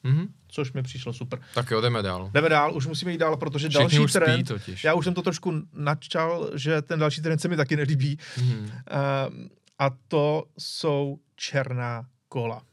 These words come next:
Speaker 1: Mhm.
Speaker 2: Ano, v posledních letech se stalo velkým trendem, že kola jsou buď to různě dvoubarevná,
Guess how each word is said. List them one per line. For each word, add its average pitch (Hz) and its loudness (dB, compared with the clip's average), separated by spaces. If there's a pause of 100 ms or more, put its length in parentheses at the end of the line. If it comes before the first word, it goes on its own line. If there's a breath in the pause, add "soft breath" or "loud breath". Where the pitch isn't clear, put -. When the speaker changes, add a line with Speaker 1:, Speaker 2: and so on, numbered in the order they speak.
(120)
Speaker 1:
Mhm. 120 0
Speaker 2:
Ano, 196 4
v 190 -10
posledních 147 -6
letech 139 0
se - -6
stalo 131 -4
velkým 127 -4
trendem, 147 2
že 147 0
kola 151 -4
jsou 156 -6
buď 156 -4
to 190 0
různě 180 2
dvoubarevná, 147 0